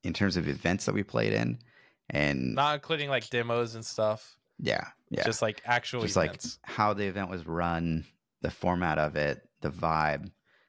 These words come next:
Speaker 1: unmatched. Uh,
Speaker 2: Yeah.
Speaker 1: basically, we all, and, uh, I think part of it was that they had their own room.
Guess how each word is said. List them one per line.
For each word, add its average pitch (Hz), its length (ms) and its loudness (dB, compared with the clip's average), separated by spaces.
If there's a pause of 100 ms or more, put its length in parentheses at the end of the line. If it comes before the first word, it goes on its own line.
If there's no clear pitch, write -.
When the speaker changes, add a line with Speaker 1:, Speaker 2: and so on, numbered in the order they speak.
(280)
Speaker 1:
unmatched. 87 760 -2 (300)
Uh, 62 380 4
Speaker 2:
Yeah. - 0 - (320)
Speaker 1:
basically, 92 800 0 (380)
we 87 140 -2
all, 110 520 0 (100)
and, 98 380 -2
uh, 98 140 0 (260)
I 101 80 2
think - 180 0
part 92 180 2
of 71 80 -2
it 62 100 -2
was 71 240 0
that - 160 -4
they 71 100 2
had 73 200 0
their 62 140 0
own 60 140 -2
room. 50 320 -4